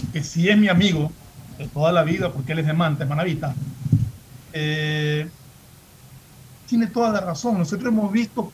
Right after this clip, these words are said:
casos de que el covid inicialmente se pensaba que solamente afectaba a los pulmones. Pero en Italia y en otras partes se dieron cuenta, y ya en todo el mundo,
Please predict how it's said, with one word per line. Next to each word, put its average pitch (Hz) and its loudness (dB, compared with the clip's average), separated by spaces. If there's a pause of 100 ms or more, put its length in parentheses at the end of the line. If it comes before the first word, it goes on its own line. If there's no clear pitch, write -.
(100)
casos 214 2 (1040)
de 175 -2
que 180 -2
el 170 -2
covid 220 6 (100)
inicialmente 214 2
se 190 -4
pensaba 202 0
que 208 -6
solamente 185 0 (540)
afectaba 170 0
a 196 4
los 170 -2
pulmones. 156 2 (1120)
Pero 151 -4
en 156 -2
Italia 214 2
y 208 -4
en 160 -2
otras 185 -4
partes 208 0
se 180 -6
dieron 208 0
cuenta, 220 0
y 156 -2
ya 151 4
en 175 0
todo 180 0
el 175 2
mundo, 180 2